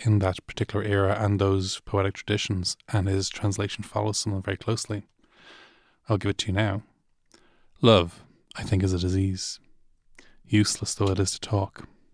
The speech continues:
I need another heart through love, for it has broken the one I had. Yet since the fault was all its own, this heart of mine that offered love, I might as well lie down with the ill,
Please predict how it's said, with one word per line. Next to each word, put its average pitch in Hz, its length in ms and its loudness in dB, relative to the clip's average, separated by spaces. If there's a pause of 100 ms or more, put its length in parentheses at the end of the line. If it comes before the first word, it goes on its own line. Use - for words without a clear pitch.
(760)
I 107 60 4
need 101 200 4
another 101 240 4
heart 104 340 4
through 110 200 2
love, 95 380 -4 (800)
for - 160 2
it 95 80 2
has 95 100 0
broken 98 440 0
the 92 60 -2
one 92 140 -2
I 90 60 -2
had. 95 340 -4 (1400)
Yet - 180 -6
since - 240 0
the - 120 -6
fault 110 480 0
was 101 180 -4
all 98 200 0
its - 140 -12
own, 95 340 -4 (760)
this - 120 -8
heart 110 200 4
of - 100 -8
mine 95 180 2
that 92 100 -4
offered 107 260 0
love, 92 320 -2 (1120)
I 104 40 0
might 98 180 4
as 95 140 2
well 95 140 2
lie 95 120 2
down 95 260 0
with 95 120 -2
the 98 160 0
ill, 98 300 0